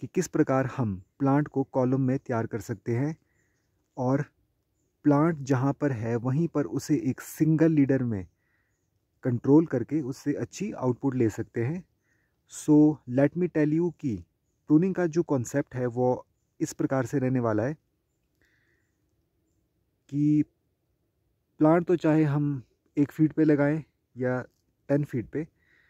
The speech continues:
अगर हमें कंट्रोल प्रैक्टिस, अगर हमारी जो कंट्रोल प्रैक्टिस है वो वीक है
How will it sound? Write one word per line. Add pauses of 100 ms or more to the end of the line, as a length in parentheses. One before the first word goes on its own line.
(240)
अगर
हमें (180)
कंट्रोल (320)
प्रैक्टिस, (420)
अगर
हमारी
जो
कंट्रोल
प्रैक्टिस
है
वो
वीक
है